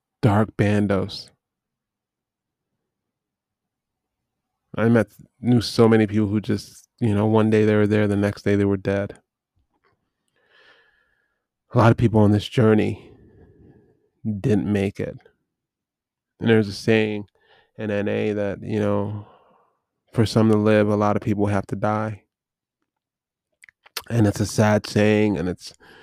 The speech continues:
it's hurtful, and I've lost at least three people this year. But there, there's truth in it.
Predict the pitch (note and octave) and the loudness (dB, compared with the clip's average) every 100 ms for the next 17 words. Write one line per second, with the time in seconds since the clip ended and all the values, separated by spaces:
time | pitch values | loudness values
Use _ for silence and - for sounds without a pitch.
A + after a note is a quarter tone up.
0 | - - _ G#2+ A2 G#2+ G#2 G#2 G#2 G2+ | -20 -20 _ -2 -2 0 0 0 0 0
1 | G#2 G#2+ G#2 - - G#2+ G#2+ - G2 G2 | 0 0 0 -2 -4 -4 -4 -4 -6 -4
2 | G#2+ G2 G#2 - G#2+ G#2+ A2 _ _ _ | -8 -6 -8 -8 -8 -8 -10 _ _ _
3 | _ _ _ _ _ _ - B2 B2+ B2+ | _ _ _ _ _ _ -6 0 2 2
4 | C3+ - E3+ G3 - - A#2+ | 0 -2 -2 -2 -6 -12 -16